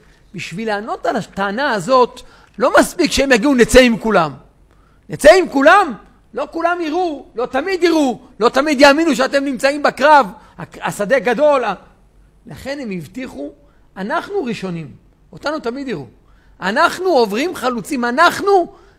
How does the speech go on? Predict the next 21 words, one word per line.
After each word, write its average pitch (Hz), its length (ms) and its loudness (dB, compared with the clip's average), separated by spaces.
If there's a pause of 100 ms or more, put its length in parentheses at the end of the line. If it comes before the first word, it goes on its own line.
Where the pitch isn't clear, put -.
(120)
נעבור 233 680 6
לפני 254 500 -2 (160)
עם 277 180 0
ישראל, 208 580 0
אנחנו 311 440 2
החלוצים, 262 640 -2 (380)
אנחנו 247 300 -6
הראשונים." 180 440 -6 (1080)
זה 254 160 -2
מה 254 100 2
שאומר 220 240 -2
להם 208 160 2
משה 185 180 0
רבנו, 160 380 2 (380)
"ונכבשה, 170 720 6 (400)
אם 175 220 2
תעברו 180 380 8
חלוץ, 269 500 4 (840)
אם 165 160 -2
תעב-, 196 340 8
אם 196 80 4